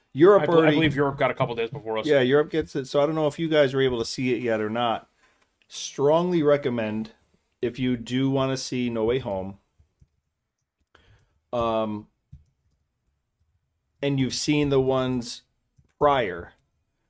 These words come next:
Speaker 1: go back, or if you haven't even, if you, if, like, you, if you do wanna see it, just, like,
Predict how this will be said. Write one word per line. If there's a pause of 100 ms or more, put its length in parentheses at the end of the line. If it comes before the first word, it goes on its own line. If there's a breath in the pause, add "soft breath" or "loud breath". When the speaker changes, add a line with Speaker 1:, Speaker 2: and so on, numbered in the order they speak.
(320)
Speaker 1:
go
back, (360)
or
if
you
haven't
even,
if
you,
if,
like,
you,
if
you
do
wanna
see
it,
just,
like,